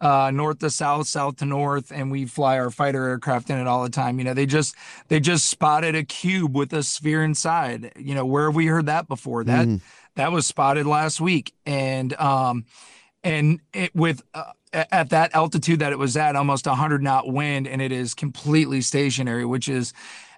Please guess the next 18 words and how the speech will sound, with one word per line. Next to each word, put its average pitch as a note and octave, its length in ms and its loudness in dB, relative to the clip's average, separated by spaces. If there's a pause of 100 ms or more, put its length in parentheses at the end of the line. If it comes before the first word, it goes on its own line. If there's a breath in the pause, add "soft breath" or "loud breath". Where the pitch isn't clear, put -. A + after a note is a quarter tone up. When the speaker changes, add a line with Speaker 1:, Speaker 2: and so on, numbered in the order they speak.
(140)
Speaker 1:
as F3+ 400 4
difficult D3 640 0
as C#3 220 0
some D3+ 180 0
of C#3+ 60 0
these C#3 180 0
other C3 220 0
hypersonic C#3 680 -2
speeds C3 360 -4
that C3 80 -2
are B2 80 -2
being B2 260 -2
reported. A#2+ 720 -2
Um, A#2 460 2 (640 loud breath)
so, E3 400 4
you D#3+ 180 2
know, D3+ 400 4
um, C3+ 560 2